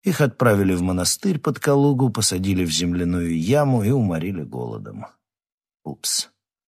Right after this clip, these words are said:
Раскольники почитают Федосью Морозову святой. Кирилл почесал затылок и включил чайник, чтобы сделать кофе. Валерий и Гугер приедут ещё не скоро, есть время порыться в инете.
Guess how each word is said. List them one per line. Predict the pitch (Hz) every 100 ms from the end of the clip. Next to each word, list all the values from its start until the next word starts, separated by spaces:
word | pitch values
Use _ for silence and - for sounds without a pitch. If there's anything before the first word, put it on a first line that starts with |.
| _ _ _ _ -
Раскольники | 120 - 165 160 147 135
почитают | 120 - 113 104 127 123 104
Федосью | - 104 110 107 - 101
Морозову | 92 87 95 90 90
святой. | 82 85 82 78 62 60 57 - _ _ _ _ _ _ _ _ _ _ _ _ _ _ _ _ _ -
Кирилл | 127 175 -
почесал | 131 - - 151 135
затылок | 120 120 180 170 -
и |
включил | 127 - 123 - 165
чайник, | - 123 131 131 120
чтобы | - 107 101
сделать | 85 101 95
кофе. | - 78 71 - 64 - _ _ _ _ _ _ _ -
Валерий | 104 135 160 143
и | 131
Гугер | 135 147 120
приедут | 104 117 120 110 104
ещё | 117 -
не | 110
скоро, | 107 - 92 76 73
есть | 95 - 85
время | 87 90 82
порыться | 82 80 78 - 80
в | 82
инете. | 80 69 - 67